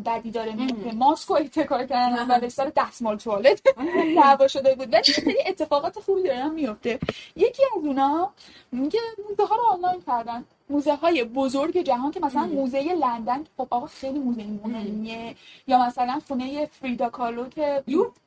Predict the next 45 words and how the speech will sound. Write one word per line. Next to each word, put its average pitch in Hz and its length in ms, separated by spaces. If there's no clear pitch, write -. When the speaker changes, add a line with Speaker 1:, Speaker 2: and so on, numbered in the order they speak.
Speaker 1:
لوف. 262 300
لوف 330 280
هم 269 40
Speaker 2:
مهم. 254 140
Speaker 1:
کرده 403 240
بودن. 240 260
Speaker 2:
آره. - 280
Speaker 1:
آره، 247 120
لوف 330 200
هم 359 240
آنلاین 269 300
کرده 311 260
بودن. 285 140
خیلی، 349 440
بعد 330 260
اینا 269 180
خب، - 280
به 320 80
جز 453 220
اینکه 269 220
ورودی 262 280
خودشون 254 400
مثلاً 240 340
پول 302 100
زیادی 233 680
داره، 240 360
تو 302 100
اون 233 260
کشور 233 280
Speaker 2:
سلام، 226 140
Speaker 1:
مقصدم 226 460
Speaker 2:
سلام. 233 140
Speaker 1:
باید، 294 240
باید 254 220
بری 370 240
که 240 320
بعد 233 240
اون 240 80
موزه 233 260
رو 214 120
Speaker 2:
اصلاً 226 200
Speaker 1:
ببینی. 277 140
Speaker 2:
بعضی 302 280
موقع 294 240
ما 339 180